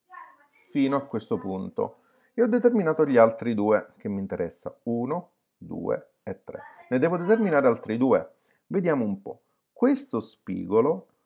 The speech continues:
è questo e questo. Andiamo a vedere su P L, sono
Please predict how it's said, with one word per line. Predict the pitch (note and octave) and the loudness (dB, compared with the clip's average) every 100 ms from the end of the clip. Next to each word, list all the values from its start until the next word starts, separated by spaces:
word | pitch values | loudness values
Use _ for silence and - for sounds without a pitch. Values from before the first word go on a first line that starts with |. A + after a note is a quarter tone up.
| _ _ | _ _
è | G2+ F2 _ _ _ | -4 -4 _ _ _
questo | - E2 - - - G#3 - _ _ _ _ | -6 -6 -8 -12 -8 -8 -10 _ _ _ _
e | A2+ A2+ | -8 -8
questo. | - E2 - - - - _ _ _ | -8 -8 -8 -16 -18 -18 _ _ _
Andiamo | E2+ F2+ G2+ G#2+ | -12 -6 -4 -4
a | G2+ | -4
vedere | F#2 G2+ G2+ - | -4 -2 -2 -4
su | G2+ G2 _ _ | -10 -12 _ _
P | - | -8
L, | F2+ E2+ G2+ D3+ G#3 - _ | -6 -6 -4 -4 -4 -10 _
sono | _ - F#2 E2+ | _ -10 -8 -10